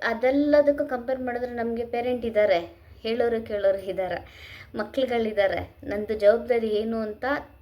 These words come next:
ತಿಳಿಸೋ ಅಂಥ ಮಕ್ಳುಗಳಿದ್ದಾರೆ, ಆರೋಗ್ಯ ಚೆನ್ನಾಗಿದೆ, ಆ ಆರೋಗ್ಯ ಚೆನ್ನಾಗಿರೋದ್ರಿಂದ ಒಳ್ಳೆ ಕೆಲ್ಸದಲ್ಲಿ ಇದ್ದೀವಿ, ಆ ಕೆಲ್ಸ ಮಾಡೋದ್ರಿಂದ ನನಗೆ ಏನು ಬೇಕೋ ಬೇಡೋಗಳನ್ನ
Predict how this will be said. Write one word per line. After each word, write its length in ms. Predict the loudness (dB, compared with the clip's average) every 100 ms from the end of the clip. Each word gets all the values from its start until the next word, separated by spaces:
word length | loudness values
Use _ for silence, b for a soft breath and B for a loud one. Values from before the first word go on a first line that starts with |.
| _
ತಿಳಿಸೋ 340 | -2 -2 0 0
ಅಂಥ 220 | 0 -2
ಮಕ್ಳುಗಳಿದ್ದಾರೆ, 1120 | -4 -6 -8 -6 -4 -4 -4 -4 -6 -10 B B B B B 2
ಆರೋಗ್ಯ 400 | 4 4 0 -4
ಚೆನ್ನಾಗಿದೆ, 760 | -6 -8 -8 -10 -8 -10 -10 _ -10
ಆ 440 | -8 -4 -4 0 4
ಆರೋಗ್ಯ 280 | 4 2
ಚೆನ್ನಾಗಿರೋದ್ರಿಂದ 760 | -2 -4 -6 -4 -4 -4 -4 -2 0
ಒಳ್ಳೆ 280 | 0 0 0
ಕೆಲ್ಸದಲ್ಲಿ 720 | 0 -2 -4 -8 -4 -4 -4
ಇದ್ದೀವಿ, 400 | -6 -6 -6 -6
ಆ 60 | -6
ಕೆಲ್ಸ 320 | -4 -4 -2 -4
ಮಾಡೋದ್ರಿಂದ 460 | -2 -2 -2 -4 -4
ನನಗೆ 340 | -6 -6 -6
ಏನು 240 | -4 -2
ಬೇಕೋ 280 | -2 -2 -2
ಬೇಡೋಗಳನ್ನ 640 | -2 0 2 2 0 0